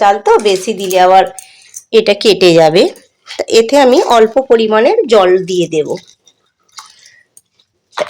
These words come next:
এটাকে আমি পেস্ট করে নেব। সব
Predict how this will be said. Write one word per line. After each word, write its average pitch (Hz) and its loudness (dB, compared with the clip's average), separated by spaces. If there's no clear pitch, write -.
এটাকে 233 0
আমি 269 2
পেস্ট 202 0
করে 185 0
নেব। - -6
সব 240 0